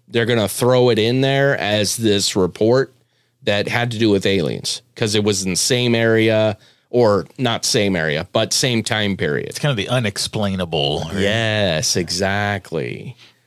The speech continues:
Speaker 1: But, you know, again, for me, I think,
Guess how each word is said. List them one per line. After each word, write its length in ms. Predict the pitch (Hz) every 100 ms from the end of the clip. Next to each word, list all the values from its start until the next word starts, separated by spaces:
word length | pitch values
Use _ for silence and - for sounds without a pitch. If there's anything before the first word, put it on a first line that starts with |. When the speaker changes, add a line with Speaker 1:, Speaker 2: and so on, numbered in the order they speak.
| _ -
Speaker 1:
But, 240 | 165 - - _ _ -
you 100 | 175
know, 220 | 139 107 -
again, 520 | 131 185 175 131 131
for 280 | 123 - 127
me, 240 | 160 214
I 200 | 117 117
think, 600 | 117 131 117 107 98 -